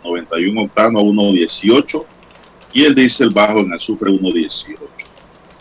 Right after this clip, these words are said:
En David a uno dieciocho el litro de gasolina, noventa y cinco a uno quince la de noventa y uno y el diésel estará en uno quince también. Las ciudades de Panamá y Colón será igual el precio de la gasolina.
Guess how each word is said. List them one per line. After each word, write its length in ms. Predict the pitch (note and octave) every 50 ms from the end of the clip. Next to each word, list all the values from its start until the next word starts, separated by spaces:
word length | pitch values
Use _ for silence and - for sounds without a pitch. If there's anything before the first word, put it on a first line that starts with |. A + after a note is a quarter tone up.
| - - - -
En 280 | - E2+ F#2+ F#2+ F#2+ F#2+
David 340 | G2+ G2+ G#2 A#2+ C#3+ D#3+ D#3+ -
a 80 | A#2 A#2
uno 240 | B2+ C3 C3 A#2+
dieciocho 880 | A2+ G#2+ G#2 F#2+ - - - G2 G#2 A2+ B2+ - - - - C#3 C3 B2+
el 80 | A2+ G#2
litro 320 | G#2 A2+ G#2 - A#2 A#2
de 100 | A2 G2
gasolina, 480 | F#2 F2+ F2 - F2+ F2 F#2+ G2+ A2 A2
noventa 380 | G#2+ G2+ F#2 F2 E2 - - E2+
y 20 |
cinco 400 | - - - B2 D3 D3 - A2+
a 60 | G2+
uno 240 | G#2 G#2+ G#2+ G2+ - - -
quince 400 | B2 C3 C#3+ C#3+ C#3 - B2 A2+
la 120 | G#2+ G2
de 80 | F2 F2
noventa 400 | F2 E2+ E2+ E2+ - - D#2 D#2+ E2+
y 60 | F2+
uno 560 | A2+ C#3+ D3+ D#3+ D#3+ - - - E4+ - F#3 _ _ _ _ _ _ _ _ _ - _ _ _ _ _ _
y 300 | - D3+ E3 F#3+ F#3+ G3 - _ -
el 160 | F2 F2+ F#2
diésel 460 | G2+ G#2+ G#2 - - A2 A2+ A2+ A2 - _ _ - _ _ _ _ - -
estará 360 | - - - D#2+ D#2 F2 F2
en 120 | F2 F#2+
uno 240 | G2 G2 F#2+ E2+ E2 - -
quince 420 | - C#3 B2 G2+ - - - E2
también. 420 | - - D2+ D2+ - - D#2 C#2+ - - _ _ _ _ _ _ _ _ _ _ _ _ _ - - _ _ _ _ _ _ _ _ _ _ _ _ _ _ _ _ _ _ _ _ _ _ - _ - _ - _ _ - - - -
Las 160 | - E2+ - -
ciudades 320 | F2+ E2+ E2+ F#2+ G#2 G#2
de 80 | G2+ G2+
Panamá 400 | - F2+ E2+ E2+ E2+ F2 F#2+ G2+
y 60 | G#2
Colón 420 | - F#2 F2 F2+ F#2 F#2 G#2 A#2
será 280 | - A#2 G2+ F#2 F2+ F2
igual 300 | F2+ F2+ G2+ A#2 B2 A2+
el 140 | F#2 E2+ -
precio 360 | - - G2 F2 - - F#2
de 60 | F2
la 80 | E2+ D#2+
gasolina. 480 | D#2 - - - D#2 C#2+ D2 C#2+ -